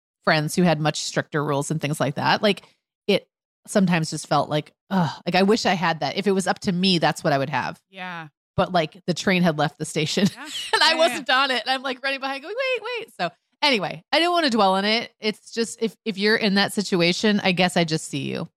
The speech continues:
Speaker 2: Yeah.
Speaker 1: Like, I see where you're at. Yeah.
Speaker 2: Well, my wish I'd done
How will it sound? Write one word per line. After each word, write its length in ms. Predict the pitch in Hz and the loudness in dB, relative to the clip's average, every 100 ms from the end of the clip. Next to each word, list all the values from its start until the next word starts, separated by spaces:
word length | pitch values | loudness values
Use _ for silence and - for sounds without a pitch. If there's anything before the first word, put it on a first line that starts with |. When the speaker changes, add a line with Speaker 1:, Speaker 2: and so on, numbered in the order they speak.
| _ | _
Speaker 2:
Yeah. 60 | - | -2
Speaker 1:
Like, 160 | 156 139 | 0 0
I 80 | |
see 240 | - - 151 | 0 -2 -4
where 120 | - | -6
you're 180 | - 107 | -8 -6
at. 200 | - - _ _ _ - | -6 -8 _ _ _ -10
Yeah. 160 | - 143 _ _ _ _ _ _ _ _ _ _ _ _ _ 214 | -10 -10 _ _ _ _ _ _ _ _ _ _ _ _ _ -6
Speaker 2:
Well, 440 | 233 226 214 - | -2 -2 -4 -8
my 220 | 247 311 403 | -6 -4 -4
wish 220 | 349 - | -4 -4
I'd 220 | 226 208 | -4 -4
done 380 | 190 185 180 | -2 -2 -2